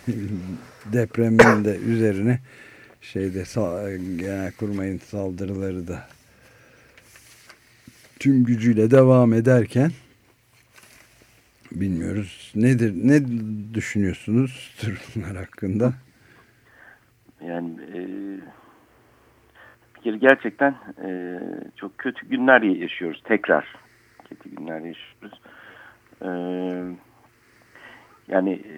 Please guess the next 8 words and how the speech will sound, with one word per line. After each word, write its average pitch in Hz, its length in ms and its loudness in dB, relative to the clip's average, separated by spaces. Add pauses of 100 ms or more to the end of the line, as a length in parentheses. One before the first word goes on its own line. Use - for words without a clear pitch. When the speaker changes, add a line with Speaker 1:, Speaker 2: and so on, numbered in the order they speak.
Speaker 2:
e, 90 80 -10 (1200)
Türkiye, 147 440 -4 (960)
e, 85 200 -10 (120)
iki - 280 -14
şey, 143 300 -2 (640)
e, 98 200 -8
hep 156 220 -8
yaşanmasına, 139 800 -2